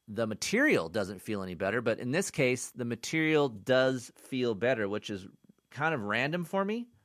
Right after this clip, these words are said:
but it was worth noting for you guys out there that are gonna go put one on in, in a shop. If you have that opportunity,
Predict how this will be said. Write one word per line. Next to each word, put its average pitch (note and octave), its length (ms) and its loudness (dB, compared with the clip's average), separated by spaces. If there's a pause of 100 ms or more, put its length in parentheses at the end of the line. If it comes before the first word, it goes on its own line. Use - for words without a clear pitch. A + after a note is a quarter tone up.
(200)
but A#2 320 2 (640)
it B2 80 -4
was A#2 180 -4
worth E3 300 -2
noting C3 400 0
for A2 200 -4
you G2+ 160 -4
guys F#2+ 380 0
out F#2+ 220 0
there G2+ 240 2
that F2 260 -6 (480)
are G2 100 -6
gonna A#2 180 0
go G#2 160 0
put - 260 -2
one A2 220 -2
on G#2+ 240 0
in, G2 180 -6 (240)
in G#2+ 80 -8
a G2 60 -8
shop. G#2+ 460 2
If G2 100 -6
you G2 100 -6
have A#2+ 240 6
that G2+ 100 4
opportunity, G2+ 800 0